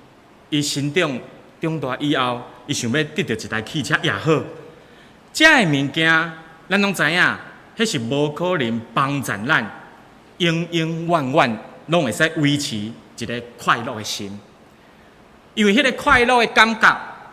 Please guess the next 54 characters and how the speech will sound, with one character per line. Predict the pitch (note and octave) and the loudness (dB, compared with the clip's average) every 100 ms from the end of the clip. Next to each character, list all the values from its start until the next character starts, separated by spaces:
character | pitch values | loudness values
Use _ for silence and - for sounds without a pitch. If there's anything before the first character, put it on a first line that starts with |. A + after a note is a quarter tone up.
| - | -14
会 | - | -12
真 | - C#3+ C#3+ | -6 -4 -2
紧 | F3 F3 | 0 0
就 | A#2+ A#2+ | -2 -4
过 | A#2+ | -6
去 | G2 G#2+ G2 | -8 -10 -12
啊。 | E2+ - - - - - - - - - - _ _ - - - - - - - | -14 -18 -20 -20 -20 -20 -20 -20 -20 -20 -20 _ _ -20 -20 -20 -20 -20 -20 -20
所 | - D4 | -2 2
以 | |
咱 | D4+ B3 | 2 2
伫 | |
这 | G3 C4 | 0 0
个 | A#3+ | 0
世 | A#3+ A#3+ | 0 -2
间 | A#3 A#3 A#3 | 2 2 2
所 | A#3 B3 | 0 0
爱 | A3 | 0
追 | - D#3 D#3+ | 0 0 0
求 | D3+ A#2 | 0 -2
的， | B2+ C#3 C#3 - - - | 0 -2 -6 -14 -20 -10
不 | A#3 - | -8 -4
应 | F#3+ F3+ F3 | -4 -4 -4
该 | F3+ D#3+ D#3 D#3 | -2 -2 -4 -10
只 | - A#3 | -6 -4
是 | - B2 G#2 - - | -2 -4 -6 -12 -6
快 | G3 D3 | -2 0
乐 | C3+ | -2
尔 | G#2+ F#2 F#2+ | -6 -8 -10
尔， | G2+ | 0
爱 | G3+ E3 | 2 2
追 | D3 B2 | 0 -2
求 | A#2 F#2 | -6 -6
快 | D#3 C3 | -2 -2
乐， | C#3 - - - - - - | -2 -6 -14 -20 -20 -20 -6
总 | A#3+ G3+ | -2 0
是 | D3+ A#2 - - - - - - - - | 0 -4 -6 -16 -20 -20 -20 -20 -20 -14
更 | - G#3+ | -4 2
较 | |
爱 | A#3 A3+ | 4 4
追 | F#3 - E3+ D#3+ | 2 4 6 6
求 | C3+ B2 | 4 0
的 | C3 | 2
一 | C3 B2 | 0 -2
项 | B2 B2+ | -2 -2
代 | B2 A2 | -2 -2
志， | A#2 | -4
就 | A2+ | -6
是 | A2 A2+ | -6 -4
这 | G3 | -4
个 | E3 D#3 - | -4 -6 -6
快 | - G#3 E3+ | 2 2 4
乐 | G3 - - - | 2 0 -12 -18
更 | E3+ | -6
较 | G3 | -6